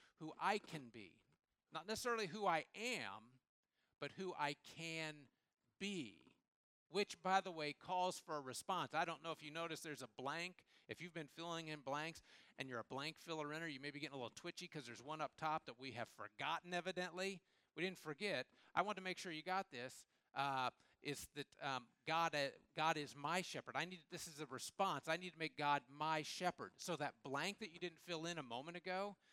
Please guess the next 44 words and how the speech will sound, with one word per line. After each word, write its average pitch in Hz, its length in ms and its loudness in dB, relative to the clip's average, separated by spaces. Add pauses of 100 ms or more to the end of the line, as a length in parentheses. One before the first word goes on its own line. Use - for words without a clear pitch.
(240)
uh, 135 340 6
is, 139 340 -4 (120)
is 123 240 -4
this 185 280 -2
one 127 220 -8 (300)
where 143 180 2
we 139 140 -4
say, 156 500 2 (240)
"As 147 280 6
God, 165 260 4
as 151 200 0
my 190 280 4
shepherd, 120 500 2 (260)
God 131 300 0
does 110 280 -6
these 98 280 -12
things." 92 300 -18 (600)
I 131 60 -4
wanna 185 160 -2
make 202 140 0
sure 208 160 -2
you 165 200 -4
get 175 220 -2
that. 131 140 0
That's 160 200 -4
a 175 40 -6
decision 226 680 -4
that 190 280 2
you 190 80 -6
make. 180 380 2 (180)
Look 226 180 2
back 220 220 6
at 208 140 -2
verse, 202 320 2
uh, 151 220 4
look 196 160 0
at 185 60 -10
some 202 120 0
of 180 40 -4
the 156 60 -6
passages 170 540 -2
we've 143 180 -6
looked 175 300 -2
at, 107 200 0